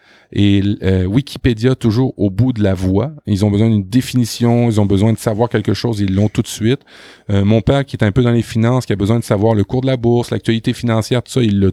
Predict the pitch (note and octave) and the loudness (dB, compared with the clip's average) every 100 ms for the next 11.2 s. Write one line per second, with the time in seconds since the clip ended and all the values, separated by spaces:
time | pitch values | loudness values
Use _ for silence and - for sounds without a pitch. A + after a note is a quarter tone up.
0 | - D3 - - G2+ B2+ - - - - | 2 -2 -2 -2 0 0 -4 -20 -20 -12
1 | - - C#3+ B2+ C#3+ A#2 A#2+ - - G2+ | -4 -2 0 0 2 2 0 -2 -4 -4
2 | - B2+ A#2 - A2 A2 A#2 G#2+ F#2+ A#2 | -2 0 0 -2 0 2 2 0 -2 -2
3 | A#2+ C3 A2 - - G2 A2 A#2+ C3+ A2+ | -2 0 -2 -6 -6 -4 -4 -4 -4 -4
4 | G2+ G#2+ B2+ _ - - _ F#2+ A2+ A#2 | -4 -6 -8 _ -20 -20 _ -2 0 2
5 | C3+ - A#2+ B2 C3 - - _ G#2+ A2 | 0 0 0 -2 -6 -16 -20 _ 0 2
6 | A2+ D#3 D#3+ C#3+ - B2 A#2+ A#2+ A#2+ G#2 | 2 2 2 0 0 0 0 -2 -6 -6
7 | F#2+ G2 - D3+ B2 B2 A#2+ B2 _ _ | -6 -6 -4 -6 -2 -2 -2 -8 _ _
8 | - G2+ F#2+ - G2+ - _ _ - - | -6 -4 -4 -4 -4 -4 _ _ -16 -16
9 | - _ _ - - - D#3+ - F#3 - | -16 _ _ -16 -8 -2 -2 0 -2 0
10 | D#3+ D3 C#3 D#3+ D#3 C3+ - C3+ - D3 | 0 0 0 0 2 0 -2 -8 -4 -4
11 | C#3 | -4